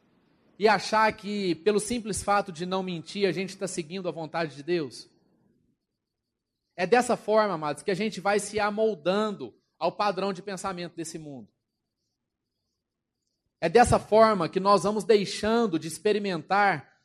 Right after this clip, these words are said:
a boa, perfeita e agradável vontade de Deus. E sabe por que que a gente deixa de experimentar? Porque a gente deixa de ouvir.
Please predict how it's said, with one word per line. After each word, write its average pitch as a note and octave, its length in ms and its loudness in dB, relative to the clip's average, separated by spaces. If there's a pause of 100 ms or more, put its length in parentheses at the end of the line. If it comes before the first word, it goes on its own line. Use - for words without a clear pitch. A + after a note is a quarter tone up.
(140)
a E3+ 120 4
boa, F3+ 320 6
perfeita F#3+ 500 -2
e - 20 -2
agradável D#3+ 520 -2
vontade C#3+ 380 -8
de C3+ 80 -16
Deus. B2 300 -10 (140)
E F3 60 -14
sabe B3+ 220 0
por G#3 100 0
que G#3+ 120 -2
que G#3 60 -2
a F#3+ 40 0
gente F3+ 200 -6
deixa E3+ 180 -2
de D#3 80 -20
experimentar? D#3+ 880 -4
Porque E3 160 -10
a F3+ 60 -4
gente F3 240 -10
deixa E3 240 -6
de D3 120 -12
ouvir. C#3+ 460 -8